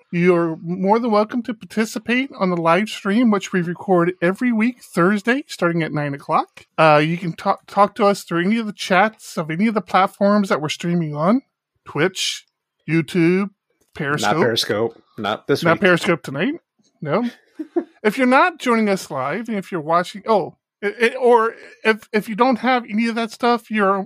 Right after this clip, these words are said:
Speaker 1: always welcome to join us on our Discord channel. Discord dot P H P ugly dot com will get you there. Feel free to pop in there. That Discord channel runs all week long, so a lot of our people, a lot of people who listen and participate on the show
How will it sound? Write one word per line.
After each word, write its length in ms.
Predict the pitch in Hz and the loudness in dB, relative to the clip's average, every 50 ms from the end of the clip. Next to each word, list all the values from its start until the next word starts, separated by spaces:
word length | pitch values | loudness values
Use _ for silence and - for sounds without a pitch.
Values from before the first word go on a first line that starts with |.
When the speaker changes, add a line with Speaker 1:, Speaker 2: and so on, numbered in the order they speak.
| - - | -2 2
Speaker 1:
always 320 | 196 214 226 226 220 - 226 | 4 4 4 2 0 -2 -2
welcome 220 | 220 220 - - - | -2 -2 -4 -6 -8
to 80 | 208 | -6
join 280 | 175 170 208 202 214 214 | -4 -4 -2 -2 0 0
us 240 | 220 208 - - - _ _ _ _ _ _ - | -2 -2 -4 -10 -20 _ _ _ _ _ _ -6
on 140 | 190 190 196 | -4 -2 0
our 140 | 185 170 156 | 0 -2 -2
Discord 480 | 143 185 208 - - - 247 240 202 | -2 -2 -4 -4 -2 -2 -2 -2 -2
channel. 420 | - - 240 233 240 254 277 302 - _ _ _ _ _ _ _ _ - - - _ - - - | -2 -6 -4 -2 -2 -2 -2 -4 -6 _ _ _ _ _ _ _ _ -20 -20 -20 _ -20 -12 -2
Discord 680 | - 185 208 - - - - 240 226 226 240 254 269 262 _ _ _ 196 | 2 2 2 2 0 -6 -6 -2 2 2 2 2 0 -4 _ _ _ -2
dot 280 | 170 175 170 - _ | 0 0 0 0 _
P 140 | - 214 208 | -8 -6 -6
H 160 | 208 196 - | -6 -6 -6
P 140 | - 214 190 | -6 -2 0
ugly 300 | 185 196 208 214 240 240 | 0 0 -2 -2 -6 -6
dot 220 | 208 190 160 170 - | -6 -6 -8 -8 -8
com 360 | - 208 208 220 240 254 247 | -4 -2 -2 0 0 -2 -2
will 140 | 214 170 147 | -2 -4 -6
get 260 | - - 202 - - | -6 -10 -10 -10 -8
you 80 | 240 | -6
there. 200 | 214 247 262 302 - _ _ | -4 -4 -4 -6 -8 _ _
Feel 160 | - - - | 2 2 2
free 180 | 185 - 208 190 | 2 0 -4 -4
to 80 | 175 | -2
pop 280 | - 220 202 202 196 208 | 2 2 4 4 4 2
in 120 | 208 220 | -2 -2
there. 180 | 254 277 285 - _ _ - _ _ _ - | -2 -2 -4 -6 _ _ -20 _ _ _ 0
That 180 | 220 214 190 | 0 0 0
Discord 400 | - 269 277 - - 320 302 269 | 0 -2 -2 0 -2 -4 -4 -4
channel 280 | - 302 285 285 285 277 | -2 -2 -2 0 0 0
runs 280 | 226 254 262 269 233 | 2 2 2 2 2
all 240 | 269 262 262 277 277 | 0 0 0 0 -2
week 220 | 262 277 254 - - | -2 -4 -6 -4 -4
long, 380 | 285 294 294 269 147 143 143 - | -2 -2 -2 -2 -4 -6 -10 -10
so 320 | - - 190 185 185 185 | -4 0 2 2 4 4
a 20 | |
lot 200 | 175 175 190 208 | 4 4 4 2
of 100 | 233 220 | 2 0
our 460 | 240 220 220 220 226 220 226 220 220 - _ _ | 0 0 0 0 0 -2 -4 -6 -8 -10 _ _
people, 260 | - 233 233 220 _ - - | -6 -6 -6 -6 _ -8 -4
a 40 | 196 | 0
lot 160 | 208 233 233 | 2 2 2
of 80 | 226 | 0
people 240 | - - 240 214 202 | -2 -4 -8 -6 -4
who 100 | 196 220 | -4 -2
listen 360 | 185 180 214 240 - - 240 | 0 2 2 2 2 0 -2
and 100 | 247 202 | -2 -2
participate 460 | - - - 226 214 - - 233 226 233 | -2 -4 -4 -4 -4 -4 -8 -6 -4 -2
on 80 | 220 | -2
the 60 | 220 | -2
show 380 | 208 - - 233 247 277 285 277 | -2 0 2 2 2 2 2 -2